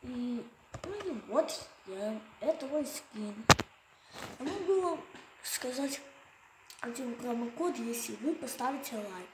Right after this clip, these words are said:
на канал. И, значит, это где мы выживаем. Ну, не с-, это сама карта, это просто когда мы,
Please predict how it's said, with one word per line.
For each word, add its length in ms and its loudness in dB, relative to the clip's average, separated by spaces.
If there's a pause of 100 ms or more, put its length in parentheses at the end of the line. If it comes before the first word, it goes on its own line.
(120)
на 160 -20
канал. 340 -20 (1900)
И, 120 -10
значит, 540 -6 (160)
это 580 0 (1300)
где 240 -2
мы 360 -4 (280)
выживаем. 960 -6 (400)
Ну, 260 -4 (440)
не 260 0
с-, 240 -6
это 300 8
сама 260 4
карта, 460 -6
это 260 -4
просто 580 -2 (340)
когда 360 -4
мы, 260 -8